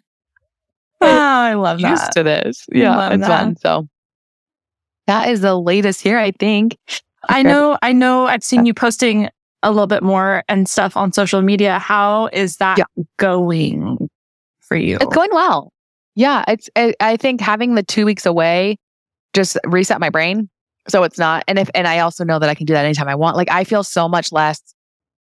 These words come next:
Speaker 2: obligated to be in that space, if that makes sense. I think that
Speaker 1: Mm-hmm.
Speaker 2: was the biggest shift that needed to happen for me mentally, is a feeling of, like, I have to be sharing things.
Speaker 1: Mm.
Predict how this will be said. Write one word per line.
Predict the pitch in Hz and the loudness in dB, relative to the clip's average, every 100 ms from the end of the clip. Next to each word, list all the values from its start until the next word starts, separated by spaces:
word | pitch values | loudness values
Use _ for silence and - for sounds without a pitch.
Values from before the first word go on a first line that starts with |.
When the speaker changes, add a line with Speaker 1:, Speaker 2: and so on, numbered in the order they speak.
| _ _ _ _ _ _ - | _ _ _ _ _ _ -4
Speaker 2:
obligated | 185 190 190 185 175 | -2 0 2 0 0
to | |
be | 160 165 | 0 0
in | |
that | 156 131 | 0 -4
space, | - 76 - - - _ _ _ _ _ _ _ _ | -6 -8 -10 -14 -20 _ _ _ _ _ _ _ _
if | 190 | -2
that | 165 143 | 0 -2
makes | 127 | -4
sense. | - - - | -6 -6 -2
I | |
think | 160 180 | 0 2
that | 185 | 2
Speaker 1:
Mm-hmm. | 160 | 0
Speaker 2:
was | 170 | -2
the | 165 | -2
biggest | 160 156 - - | -4 -4 -4 -4
shift | - 156 - | -2 -4 -4
that | 156 | -2
needed | 160 147 | -2 -2
to | |
happen | - 139 147 147 | -2 -2 -6 -4
for | 147 | -2
me | 147 147 | 0 0
mentally, | 143 143 165 180 214 196 - - | 0 -2 -2 0 0 -4 -6 -2
is | 151 | 0
a | 151 | 0
feeling | 139 151 147 | 0 0 0
of, | 139 | 0
like, | 143 - | -2 -2
I | 143 | -2
have | 147 139 139 | -2 -4 -6
to | - | -6
be | 143 | -4
sharing | - 139 135 | -2 -2 -4
things. | 139 - - - - - _ _ _ - | -4 -6 -8 -16 -20 -20 _ _ _ -4
Speaker 1:
Mm. | 185 170 | -2 -2